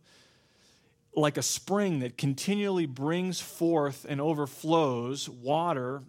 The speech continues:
to fill the fields and make them fruitful, that love causes all kinds of holy affections and conduct to grow and to thrive in the lives of God's people. Paul can, Paul can line up any and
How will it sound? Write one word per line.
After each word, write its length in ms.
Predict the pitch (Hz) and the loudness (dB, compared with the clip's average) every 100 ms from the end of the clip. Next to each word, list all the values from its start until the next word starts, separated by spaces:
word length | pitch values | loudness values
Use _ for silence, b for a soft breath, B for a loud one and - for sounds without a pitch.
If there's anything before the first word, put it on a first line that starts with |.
| - | -8
to 380 | - 123 120 113 b b b | -2 0 -2 -6 b b b
fill 280 | - 170 165 | 0 4 4
the 120 | 143 | 2
fields 500 | - 165 156 156 135 | -2 2 2 2 -2
and 140 | 127 135 | -4 -4
make 180 | 143 | -4
them 140 | - 117 | -4 -4
fruitful, 500 | - 175 175 123 123 | 0 0 0 -4 -2
that 220 | 143 151 B B B | -4 -8 B B B
love 540 | 147 151 147 185 190 160 | -8 -2 4 6 4 0
causes 400 | 185 180 143 165 | 0 0 0 -4
all 420 | 180 175 190 196 | -2 2 2 2
kinds 400 | 190 175 170 151 | -2 -4 -2 -2
of 80 | 131 | -6
holy 340 | - 185 170 | 0 2 2
affections 640 | 151 - 160 - 151 139 | 0 -2 -4 -2 -2 -2
and 160 | 135 120 | -6 -8
conduct 500 | - 165 170 135 - | -4 -2 0 -2 -4
to 120 | 135 | -8
grow 720 | 117 117 123 139 151 160 180 - B B B B | -6 -2 2 2 2 0 -4 -10 B B B B
and 160 | - 135 | -2 -2
to 80 | 131 | -2
thrive 840 | - 160 156 170 139 123 127 120 - b b b | -4 -2 2 2 2 0 -4 -6 -16 b b b
in 160 | - 139 | 0 2
the 80 | 131 | 2
lives 480 | 139 147 151 131 - | 0 0 0 -4 -4
of 480 | 135 123 120 117 - b b b - | -2 0 -2 -6 -20 b b b 0
God's 280 | 123 120 | 2 0
people. 380 | - 175 165 117 | -2 -2 0 -4
Paul 280 | - 156 180 | -2 2 2
can, 260 | 185 147 127 B B - _ - | 2 -2 -4 B B -20 _ 0
Paul 160 | 170 196 | 2 2
can 180 | 170 | 2
line 180 | 165 165 | 2 0
up 160 | 147 - - | -2 -4 0
any 340 | 180 202 208 | 2 2 0
and 180 | 165 156 | -2 -6